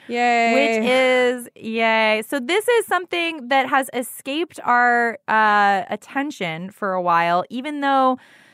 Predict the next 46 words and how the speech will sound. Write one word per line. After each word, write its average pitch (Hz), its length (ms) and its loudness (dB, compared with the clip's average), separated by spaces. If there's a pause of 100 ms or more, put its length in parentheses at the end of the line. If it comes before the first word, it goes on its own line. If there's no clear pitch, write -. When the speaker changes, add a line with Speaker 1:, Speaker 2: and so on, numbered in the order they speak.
(140)
Speaker 2:
this 254 220 0
is 262 140 -6
based 269 300 -6
in 320 80 -8
events 262 320 -4
that 220 100 -6
happened 240 260 -4
a 226 40 -6
couple 233 320 -6
of 214 120 -4
years 214 220 -6
ago. 208 180 -6
There 190 140 -4
is 185 120 -8
currently 294 400 -8
a 226 60 -4
murder 226 400 -2
trial, 185 680 0
or 185 120 -2
I 180 60 -4
guess 180 180 -8
the - 80 -12
murder 185 200 -8
Speaker 1:
Just 185 100 -12
Speaker 2:
trial 185 140 -4
Speaker 1:
wrapped 175 120 -8
Speaker 2:
just 214 280 -2
Speaker 1:
up. - 40 -20
Speaker 2:
concluded, 202 840 -4 (360)
um, 202 500 0 (120)
featuring 226 1000 -4 (240)
two, 269 420 -6
a 220 60 -4
couple, 196 640 0
a 214 60 -6
man 208 240 -6
and 277 100 -2
a 320 40 -4
woman, 208 400 -4 (400)
who 247 200 -6
were 220 340 0
involved 185 720 0 (100)
in 190 460 -4
an 185 180 -10 (100)
alien 233 540 -4
reptile 214 680 -2